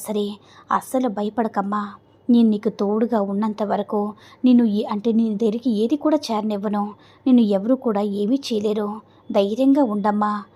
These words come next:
పట్టుదలతో ముందుకు అడుగు వెయ్యు. దేన్నైనా సరే నేను సాధించగలన ధైర్యంతో ముందుకు వెళ్ళు. నన్నే ప్రతిక్షణం తలుచుకుంటున్న నిన్ను ఎందుకు చేరదేని చెప్పు. ఎలాంటి ఆలోచనలు, పిచ్చి పిచ్చి ఆలోచనలు నువ్వు చేయవద్దు.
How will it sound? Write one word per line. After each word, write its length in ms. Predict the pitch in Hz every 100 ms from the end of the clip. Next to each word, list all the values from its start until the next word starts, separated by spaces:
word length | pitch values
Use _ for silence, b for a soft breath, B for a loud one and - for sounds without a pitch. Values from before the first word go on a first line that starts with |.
| b _ -
పట్టుదలతో 600 | 214 - 226 208 202 208
ముందుకు 440 | 214 208 233 285 285
అడుగు 220 | 202 254
వెయ్యు. 340 | 240 202 202 208 202 b b b
దేన్నైనా 580 | 196 208 226 226 220 202
సరే 240 | - 214
నేను 220 | 214 214 202
సాధించగలన 760 | 208 202 247 240 240 208 202 190
ధైర్యంతో 480 | 202 202 226 196 214
ముందుకు 380 | 202 220 277 214
వెళ్ళు. 340 | 202 196 202 202 b b b -
నన్నే 360 | 220 220 208
ప్రతిక్షణం 640 | 208 202 202 240 - 214 202
తలుచుకుంటున్న 680 | 208 208 240 240 208 208 202
నిన్ను 340 | 202 202 196 233 B B -
ఎందుకు 360 | 254 285 - 349 -
చేరదేని 460 | 226 277 285 240 220
చెప్పు. 240 | 214 233 226 220 b b _
ఎలాంటి 420 | 214 214 220 208 208
ఆలోచనలు, 600 | 190 220 220 226 202 208
పిచ్చి 320 | 220 233 - 240
పిచ్చి 300 | 247 - 233
ఆలోచనలు 520 | 196 214 226 226 226
నువ్వు 140 | 262 -
చేయవద్దు. 480 | 214 220 202 196